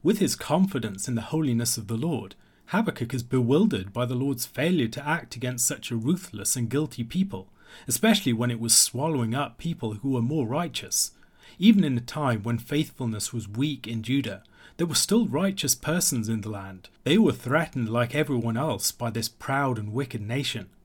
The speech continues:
Habakkuk compares human beings to the fish of the sea, or the teeming crawling things. They are greatly multiplied in their numbers and their great masses, but they lack the ability to defend themselves against the skill of the fisherman,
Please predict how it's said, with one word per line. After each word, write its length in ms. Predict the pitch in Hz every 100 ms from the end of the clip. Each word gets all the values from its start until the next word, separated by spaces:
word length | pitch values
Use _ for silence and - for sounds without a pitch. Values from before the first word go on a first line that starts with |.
| _ _ _ -
Habakkuk 380 | 233 202 196 143
compares 460 | 123 117 143 120 -
human 300 | 151 123 113
beings 420 | 143 117 95 -
to 100 | 123
the 100 | 117
fish 380 | - 160 131 -
of 140 | 107
the 80 | 113
sea, 420 | - 147 101 95 - -
or 80 | 131
the 100 | 123
teeming 460 | 123 175 160 127 117
crawling 500 | - 156 143 107 104
things. 520 | - 101 95 - - _ _ -
They 100 | -
are 80 | 139
greatly 460 | 107 131 151 156 139
multiplied 720 | 127 147 - 120 - 101 98
in 80 | 110
their 140 | 117
numbers 440 | 117 135 110 95 -
and 140 | 123
their 80 | 120
great 320 | 104 131 147
masses, 640 | 123 127 123 113 90 - - _ - _
but 160 | 156 -
they 100 | 135
lack 380 | 131 175 - -
the 100 | 156
ability 480 | 123 151 143 -
to 140 | 98 -
defend 400 | - - 156 170
themselves 560 | 110 101 117 98 101
against 380 | - 131 127 -
the 60 | 117
skill 400 | - - 160 107
of 140 | 98
the 80 | 113
fisherman, 520 | - 160 - 101 92